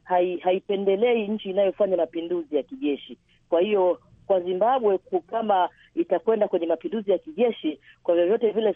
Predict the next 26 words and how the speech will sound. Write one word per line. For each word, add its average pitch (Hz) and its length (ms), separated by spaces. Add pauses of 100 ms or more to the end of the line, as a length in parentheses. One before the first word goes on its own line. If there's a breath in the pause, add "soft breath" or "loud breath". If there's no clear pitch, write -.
sadek 208 280
na 170 180
A 175 260
U 196 60
haitakuwa 175 560
pamoja 131 480
nao, 127 260 (260 soft breath)
na 160 100
ndio 165 160
maana 196 180
hata 208 240
katika 185 280
mijadala 175 380
inayoendelea 175 520
kwa 156 140
sasa 185 380 (260 loud breath)
inazungumzia 165 680
kuhusiana 185 380
na 160 100
hatua 165 460
ambazo 180 340
A 170 300
U 214 180 (260 loud breath)
na 160 100
sadek 180 360
izifanye 170 720